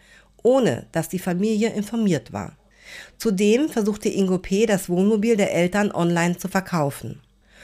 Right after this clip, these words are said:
Obwohl er angab, ein gutes Verhältnis zu seinen Eltern gehabt zu haben, konnte er nicht nachvollziehen, warum und wohin seine Eltern gereist seien.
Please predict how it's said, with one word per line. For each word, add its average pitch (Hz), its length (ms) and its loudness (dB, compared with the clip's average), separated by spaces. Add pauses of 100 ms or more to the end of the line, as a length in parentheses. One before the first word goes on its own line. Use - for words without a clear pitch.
(260)
Obwohl 220 380 0
er 294 200 0
angab, 170 480 0
ein 170 180 -2
gutes 254 320 -6
Verhältnis 208 560 0
zu 185 80 -6
seinen 175 220 0
Eltern 202 340 0
gehabt 190 400 -4
zu 175 160 -4
haben, - 360 -10 (340)
konnte 196 220 0
er 190 120 2
nicht 285 360 0
nachvollziehen, 202 800 -2 (220)
warum 196 480 2 (160)
und 170 180 -4
wohin 202 320 2
seine 202 240 0
Eltern 170 400 -2
gereist 175 520 0
seien. 127 340 -8